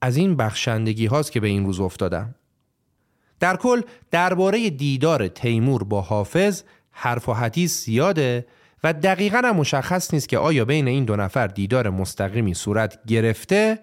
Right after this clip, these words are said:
یا نه. تیمور قبل از ترک شیراز شاه یحیی رو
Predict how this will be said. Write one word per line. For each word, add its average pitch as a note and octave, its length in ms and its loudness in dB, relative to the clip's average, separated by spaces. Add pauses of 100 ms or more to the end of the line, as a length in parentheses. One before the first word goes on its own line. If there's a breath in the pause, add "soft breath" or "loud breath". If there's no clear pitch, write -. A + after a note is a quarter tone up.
یا G#2+ 140 2
نه. F#2+ 180 -4 (1400)
تیمور G#3 340 2
قبل F#3 240 2
از C3 140 -4
ترک C#3+ 320 0
شیراز D#3 540 0
شاه B2 440 -2
یحیی B2 440 0
رو G#3+ 400 2